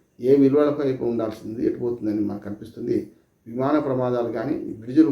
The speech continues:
కూలడాన్ని కానీ సీరియస్గా తీసుకోవాలి. కుటుంబ, ఆ, క్రైమ్ కథా చిత్రాన్ని ఎక్కడికక్కడ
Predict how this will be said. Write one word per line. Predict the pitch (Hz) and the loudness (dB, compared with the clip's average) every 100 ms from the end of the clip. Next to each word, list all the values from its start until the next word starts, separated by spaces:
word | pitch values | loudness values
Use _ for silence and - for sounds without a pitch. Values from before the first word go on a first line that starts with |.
| 127 | 2
కూలడాన్ని | 120 117 113 | -2 -2 -4
కానీ | 110 120 120 | -6 -8 -6
సీరియస్గా | 123 123 107 107 | -6 -4 -2 -2
తీసుకోవాలి. | 104 117 117 202 - _ _ _ _ | -4 -6 -6 -6 -12 _ _ _ _
కుటుంబ, | 123 151 160 151 143 143 - _ - 120 | 0 4 6 4 0 -6 -14 _ -10 -6
ఆ, | 117 113 113 - | -4 -6 -6 -4
క్రైమ్ | 131 143 143 | 0 2 2
కథా | 139 135 127 | 0 -2 -4
చిత్రాన్ని | - 131 131 113 | -8 -6 -4 -4
ఎక్కడికక్కడ | 120 123 127 127 | -4 -6 -4 -2